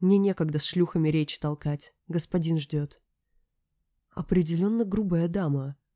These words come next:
а с виду миловидная молодая особа. Через полчаса Анжелика чудом привела мои волосы в порядок.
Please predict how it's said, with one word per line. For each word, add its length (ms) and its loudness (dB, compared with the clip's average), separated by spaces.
а 120 -6
с 100 -4
виду 220 0
миловидная 560 0
молодая 480 -2
особа. 500 -6
Через 280 -2
полчаса 520 -6
Анжелика 480 -4
чудом 340 -4
привела 340 -2
мои 200 -4
волосы 400 -6
в 80 -18
порядок. 520 -8